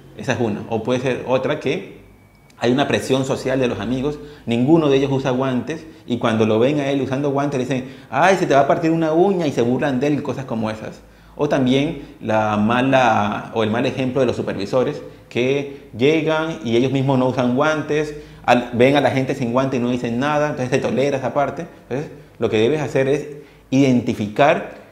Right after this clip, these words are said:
qué está haciendo que este trabajador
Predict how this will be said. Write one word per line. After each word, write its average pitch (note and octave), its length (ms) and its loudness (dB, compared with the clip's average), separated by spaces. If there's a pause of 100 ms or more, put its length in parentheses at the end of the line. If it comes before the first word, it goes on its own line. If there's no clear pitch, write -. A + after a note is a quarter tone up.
(220)
qué E3 580 -2
está A2+ 300 -2
haciendo C3+ 680 0
que G#2+ 520 -4
este B2+ 180 -4
trabajador A2+ 680 0